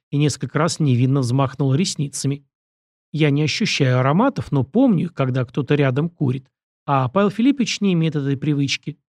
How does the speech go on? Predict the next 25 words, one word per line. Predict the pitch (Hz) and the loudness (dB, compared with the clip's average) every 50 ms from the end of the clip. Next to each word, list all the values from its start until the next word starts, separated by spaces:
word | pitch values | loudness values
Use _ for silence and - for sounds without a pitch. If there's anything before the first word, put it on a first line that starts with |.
| _ _ _ _ _ _ _ _ _ _ _ _ _ _ _ _ _ | _ _ _ _ _ _ _ _ _ _ _ _ _ _ _ _ _
Последнюю | - 143 123 - 151 135 123 131 120 | -2 -2 0 0 0 0 0 -2 -2
фразу | - 139 139 127 113 127 | -2 -2 0 0 0 0
она | 127 127 | 0 -2
произнесла | 120 - 135 127 117 127 143 131 - 143 127 117 | -2 -2 -2 -2 0 0 -2 -2 -2 -4 -4 -4
со | - 135 | -4 -4
вздохом | 123 127 127 139 123 - 131 120 | -4 -2 0 -2 0 0 -2 -4
сожаления, | - - 123 113 123 123 151 214 240 180 135 127 | -4 -2 -2 0 0 2 2 2 2 2 2 0
и | 120 | 0
отец | 113 - - 147 - | 0 -2 -2 -4 -4
покачал | - - 120 - 135 127 - - 139 127 | -6 -10 -6 -4 -4 -2 -2 -2 -2 -2
головой. | 127 123 135 135 131 123 - 139 135 - _ _ _ _ | 0 0 2 2 2 2 0 -4 -8 -10 _ _ _ _
«Какая | - - 127 117 - _ - 220 262 320 - - | -10 -8 -8 -8 -10 _ -2 0 0 0 0 0
жалость!» | 214 143 107 123 135 - - 170 - - - - - - _ _ _ _ _ _ _ _ _ _ _ _ _ _ _ _ _ _ _ _ _ _ _ | 0 0 2 0 0 0 -2 -6 -10 -12 -14 -16 -20 -20 _ _ _ _ _ _ _ _ _ _ _ _ _ _ _ _ _ _ _ _ _ _ _
«И | 226 233 | 2 4
не | 233 233 | 4 6
говорите, | 214 240 240 240 247 247 202 - - - 160 160 - _ _ _ | 6 4 4 4 4 4 2 0 -2 -6 -10 -12 -14 _ _ _
не | 185 214 233 220 | 2 2 4 2
пьет, | - 202 214 247 247 214 - - | 2 2 2 4 4 4 2 2
не | 175 165 | 0 0
курит | 156 - 226 247 226 185 127 - | 0 2 2 2 4 2 2 2
и | 151 | 2
работает | 139 135 131 131 156 196 196 - 220 - | 2 2 2 2 0 0 0 0 -2 -2
в | - | -2
свои | - 190 202 208 214 | -2 0 2 4 4
выходные. | 214 196 - - 226 233 220 262 277 247 175 - - - | 4 2 2 0 0 0 2 2 2 2 2 0 -2 -8